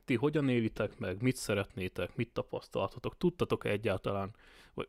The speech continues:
vagy nektek kellett-e egyáltalán otthonról dolgoznatok, tanulnatok, vagy esetleg így gyerekre vigyázni, az ő oktatását megoldani, segíteni neki? Várunk minden kommentet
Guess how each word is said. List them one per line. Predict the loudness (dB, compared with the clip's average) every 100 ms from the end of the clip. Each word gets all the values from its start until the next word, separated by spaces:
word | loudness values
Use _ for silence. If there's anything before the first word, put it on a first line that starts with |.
| _
vagy | -2 2
nektek | 2 0 -6
kellett-e | 2 2 2 0 -4
egyáltalán | -2 -4 -4 -4 -2
otthonról | -2 -2 -4 -4
dolgoznatok, | 0 0 0 -2 -6 -10 -12 -2
tanulnatok, | 0 2 2 0 0 -2 -4 -20 _ -20 -20 _ _ _ -8
vagy | 4 4
esetleg | 4 0 -2 -2 -4
így | -4 -6
gyerekre | -2 0 0 -4 -6
vigyázni, | -4 -4 -4 -4 -8 -10 -12 -20 -6
az | 0
ő | 4 4
oktatását | 2 -2 0 -2 -2 -6 -4
megoldani, | -2 0 0 0 -4
segíteni | -4 -4 -4 -4 -4
neki? | -2 -2 -2 -4 -6 -20 -20 -20 -18 0
Várunk | 2 2 -2
minden | -6 -6 -6
kommentet | -4 -4 -4 -8 -12